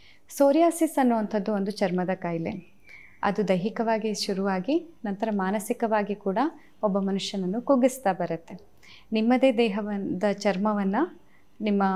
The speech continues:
ಇಮ್ಯೂನ್ ಸಿಸ್ಟಮ್ ಏನು ಮಾಡುತ್ತೆ, ಅದು ಒಂದು ಫಾರಿನ್ ಪಾರ್ಟಿಕಲ್ ಅಂತ, ಫಾರಿನ್ ಸಬ್ಸ್ಟೆನ್ಸ್ ಅಂತ ತಪ್ಪು ಗ್ರಹಿಕೆಯಿಂದಾಗಿ ಆ ದೇಹ ನಿಮ್ಮದೇ ಒಂದು ಚರ್ಮದ ವಿರುದ್ಧವಾಗಿ ಕೆಲಸ ಮಾಡಲಿಕ್ಕೆ ಸ್ಟಾರ್ಟ್ ಮಾಡುತ್ತೆ.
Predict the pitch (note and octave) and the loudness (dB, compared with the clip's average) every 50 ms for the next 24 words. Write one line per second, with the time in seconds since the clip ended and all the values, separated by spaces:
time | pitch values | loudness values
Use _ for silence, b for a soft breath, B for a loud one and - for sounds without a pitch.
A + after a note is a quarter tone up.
0 | F#3 F#3 F3+ - - - - G#3+ A#3 A#3+ B3 A#3+ - A#3+ G#3 - - G#3+ G#3 G3+ | 0 0 -2 -4 -4 -4 -2 0 2 2 2 2 0 -4 -6 -4 -4 -4 -2 -2
1 | F#3+ G3+ - - - G3 G3 G3 F#3+ F#3 F3+ F3+ F#3 - A#3 C#4+ F4 F4 b b | -4 -6 -8 -6 -4 -2 0 0 0 0 -2 -4 -4 -2 -2 -2 -2 -4 b b
2 | b b b b b - G3+ G3+ F#3+ G3 F#3+ F#3 F3+ F3+ E3+ E3+ F3+ F3 E3+ E3 | b b b b b -4 -2 -2 -2 -2 -2 -2 -2 -4 -4 -4 -4 -4 -4 -4
3 | E3 D#3+ D3+ - - - - - - - - - - A3+ A3+ A#3+ C4+ C4 B3+ B3 | -4 -4 -6 -8 -12 -16 -18 -16 -16 -16 -4 0 2 2 4 2 0 0 0 0
4 | G#3+ G3+ G#3 G#3 G#3 - F#3+ F#3 F3+ F3 F3 E3+ E3+ - F3+ F3+ F3 - G3+ G3+ | -2 -2 -2 -4 -2 -2 -2 -2 -2 -2 -4 -4 -4 -2 -4 -4 -2 0 0 0
5 | G#3 A#3+ B3 A#3+ - G#3+ G3 - - - A3+ A3 G#3+ - G#3+ F#3+ F3+ - F#3+ F#3 | 0 0 -2 -2 -2 -4 -4 -4 -4 -4 -4 -4 -4 -4 -6 -6 -4 -4 -4 -4
6 | F3 E3 - - - - - - - - - - - - - - A#3 A#3 - - | -4 -6 -8 -12 -18 -20 -20 -20 -20 -20 -20 -20 -20 -20 -4 -4 -4 -4 2 2
7 | D4 C4 A3 A#3+ G3+ G#3 G3+ - G3+ F#3+ F#3+ F3+ F3+ F3 E3+ E3 E3+ E3+ C#4 E4 | 2 4 4 2 2 2 0 0 0 0 0 2 2 2 2 0 0 2 2 2
8 | E4+ B B B B B B B B - G#3 G3+ F3+ G3+ G#3 G3 F#3+ C#4 D4 C4 | 2 B B B B B B B B -6 -4 0 2 4 4 4 4 2 4 4
9 | A#3 A3+ A#3 A#3+ B3+ C4 A#3 C#4 C#4+ D4+ D#4+ D#4+ C#4+ B3+ B3 A3+ A3 A#3 A#3 A3 | 4 4 4 4 4 4 6 4 4 6 4 4 4 4 2 2 0 -2 -2 -2
10 | G#3 G#3 - A3+ G#3 G#3+ A3+ A3+ G#3+ G#3+ F#3+ G#3+ A3 B3 C4 A3+ C4+ B3 A#3+ A3+ | -4 0 0 0 2 2 0 0 0 0 2 2 4 4 4 4 2 0 2 0
11 | G#3 A3 G#3 - G3 F#3+ F#3 - G3+ F#3+ F#3 F3+ F3+ F3 E3+ F3 - F3 - - | 0 0 0 0 -2 -2 -2 -4 -4 -2 -2 -2 -2 -4 -6 -6 -8 -8 -6 -4
12 | F#3 E3 E3 - F3+ E3+ E3 D#3+ D#3+ E3 - F#3+ G#3+ A#3+ b b b | -4 -6 -4 -4 -4 -4 -4 -4 -6 -6 -8 -8 -8 -8 b b b